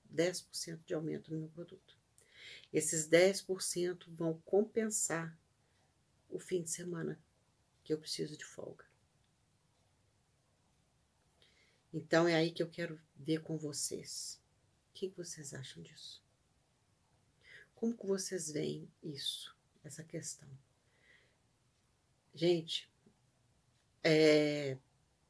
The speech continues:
se nós ganhássemos uma fortuna, nós teríamos dinheiro pra correr atrás da saúde mais pra frente.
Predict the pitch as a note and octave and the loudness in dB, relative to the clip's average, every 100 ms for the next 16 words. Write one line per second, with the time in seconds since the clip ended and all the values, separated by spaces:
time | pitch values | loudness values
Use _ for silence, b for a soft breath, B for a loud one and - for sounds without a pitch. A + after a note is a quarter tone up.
0 | _ - - - F3+ F#3+ G3 - F3 G3 | _ -4 0 4 8 8 6 4 8 8
1 | F#3 D#3+ D3+ - F#3+ F#3 - - - _ | 8 2 0 -2 -2 -6 -8 -14 -16 _
2 | _ _ _ _ _ _ _ _ _ _ | _ _ _ _ _ _ _ _ _ _
3 | _ - D#3 D#3 - - - - A3+ G#3+ | _ -10 -8 -8 -16 -18 -18 0 6 6
4 | D#3 D3+ _ _ _ _ _ _ _ _ | 6 -2 _ _ _ _ _ _ _ _
5 | _ _ _ - B B B - F3 - | _ _ _ -20 B B B 0 2 12
6 | G3 F#3 G3 F#3+ F3+ G3 F3 E3+ F#3 F#3 | 12 12 10 10 6 6 8 8 8 6
7 | F#3 - - F#3 F#3 D#3+ F3 F3 - E3+ | -2 -8 -6 -4 -2 0 0 -2 -4 -2
8 | E3 E3+ E3 - F3+ D3 D#3+ D#3+ - - | 0 0 -2 0 0 0 -2 -4 -10 -12
9 | _ - E3 - E3+ - - - - | _ -14 -14 -14 -20 -18 -20 -20 -20